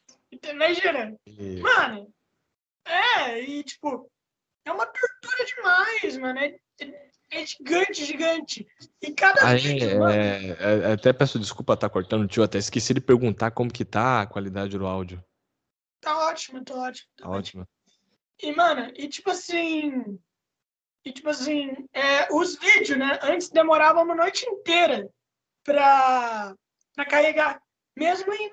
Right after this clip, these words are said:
Speaker 1: no quatrocentos e oitenta.
Speaker 2: Pra
Speaker 1: Demorava
Speaker 2: carregar,
Speaker 1: muito.
Speaker 2: pra renderizar ou
Speaker 1: É,
Speaker 2: subir?
Speaker 1: pra, pra ren-, ah, pra renderizar o vídeo. <laughs> É.
Speaker 2: Ah.
Speaker 1: Muito, muito, muito. Por conta que basicamente tu excluiu o tablet inteiro, né, mano? <laughs> Pra ter três gigazinho,
Speaker 2: Ele,
Speaker 1: né?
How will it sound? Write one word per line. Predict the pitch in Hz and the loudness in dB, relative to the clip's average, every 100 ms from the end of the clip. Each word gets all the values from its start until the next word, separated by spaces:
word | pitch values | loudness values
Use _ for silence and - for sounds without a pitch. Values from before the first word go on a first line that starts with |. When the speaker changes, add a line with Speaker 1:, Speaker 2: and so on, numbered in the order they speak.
| 415 | -6
Speaker 1:
no | 392 - | -6 -2
quatrocentos | - 339 339 320 | 0 0 -2 -4
e | 339 | -4
oitenta. | 330 339 320 302 220 - _ _ _ _ _ _ | -2 2 2 0 -6 -14 _ _ _ _ _ _
Speaker 2:
Pra | - | 0
Speaker 1:
Demorava | 101 - 104 | 2 2 2
Speaker 2:
carregar, | 101 98 107 | -2 -2 -2
Speaker 1:
muito. | 101 | 0
Speaker 2:
pra | 110 98 92 | -2 -2 -2
renderizar | 92 113 110 107 95 98 113 | -4 -2 -2 -4 -4 0 2
ou | 151 165 139 120 | 2 2 2 0
Speaker 1:
É, | 110 | -4
Speaker 2:
subir? | - 359 - 349 | -2 -2 0 -2
Speaker 1:
pra, | 320 | -4
pra | 330 330 | 0 2
ren-, | 339 - - _ _ _ - | 2 -4 -20 _ _ _ 0
ah, | 349 453 494 480 | 4 6 6 4
pra | 466 453 | 0 -6
renderizar | 415 466 480 508 494 | -6 -6 -6 -4 -4
o | 508 | -4
vídeo. | 415 - 269 262 262 | -6 -10 -8 -8 -8
<laughs> | - 277 - _ _ _ | -10 -16 -18 _ _ _
É. | 277 311 339 311 - _ _ - | -2 2 2 0 -6 _ _ -16
Speaker 2:
Ah. | - - | -14 -8
Speaker 1:
Muito, | 311 339 - - | -4 -4 -4 -8
muito, | 302 302 302 | -10 -12 -12
muito. | 294 262 214 - _ _ _ _ _ _ | -12 -12 -16 -20 _ _ _ _ _ _
Por | 415 | -12
conta | - 480 - | -6 -6 -6
que | 453 | 0
basicamente | 440 508 392 427 403 415 - | 2 2 2 0 -2 -4 -10
tu | |
excluiu | 427 - 415 427 | -12 -4 0 0
o | 427 | 2
tablet | 392 381 - - 427 | 2 2 2 -8 -10
inteiro, | - 370 339 311 285 | -6 2 4 6 4
né, | 277 294 | 2 2
mano? | 330 311 311 | 4 2 2
<laughs> | 285 302 - - - - | -4 -6 -10 -20 -18 -4
Pra | 320 320 | 0 0
ter | - 349 - | 0 -2 -2
três | 285 320 370 | -2 -2 -2
gigazinho, | - 359 349 294 302 277 | -4 -2 -2 -2 -6 -4
Speaker 2:
Ele, | 254 | -4
Speaker 1:
né? | 262 | -4